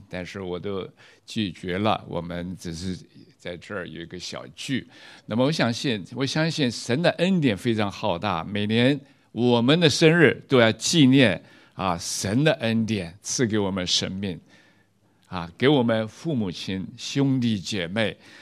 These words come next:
今天我们每一个弟兄姐妹们，我们在神里头，在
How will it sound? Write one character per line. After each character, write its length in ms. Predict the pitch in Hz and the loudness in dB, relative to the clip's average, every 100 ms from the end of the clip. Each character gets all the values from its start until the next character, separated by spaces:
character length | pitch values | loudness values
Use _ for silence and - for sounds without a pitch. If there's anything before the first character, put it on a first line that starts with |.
| - | -16
今 220 | - 156 | 2 4
天 120 | 170 | 6
我 120 | 147 120 | 6 6
们 200 | 123 127 | 4 2
每 300 | 123 139 143 | 6 6 6
一 240 | 226 254 | 6 4
个 180 | 190 160 | 6 4
弟 220 | - 147 | 6 2
兄 240 | 123 160 | 4 2
姐 140 | 123 113 | 4 2
妹 160 | 117 | 2
们， 320 | 110 98 95 110 _ | 0 -4 -6 -12 _
我 180 | - 117 | -4 -2
们 220 | 107 120 | 0 -2
在 160 | 123 131 | 2 2
神 400 | 113 - 107 185 | 2 -2 -2 0
里 140 | 135 | -2
头， 260 | 98 95 95 - - _ _ _ _ _ | 0 -2 -4 -12 -20 _ _ _ _ _
在 160 | 95 | -4